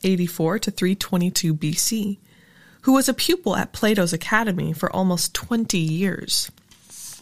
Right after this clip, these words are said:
Aristotle was not a native of Athens.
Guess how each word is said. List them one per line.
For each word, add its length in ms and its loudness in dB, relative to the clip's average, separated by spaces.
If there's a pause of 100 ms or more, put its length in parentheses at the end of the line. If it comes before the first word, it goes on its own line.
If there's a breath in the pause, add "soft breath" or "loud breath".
(720 loud breath)
Aristotle 560 4
was 160 4
not 480 4
a 80 4
native 380 4
of 120 -2
Athens. 720 -2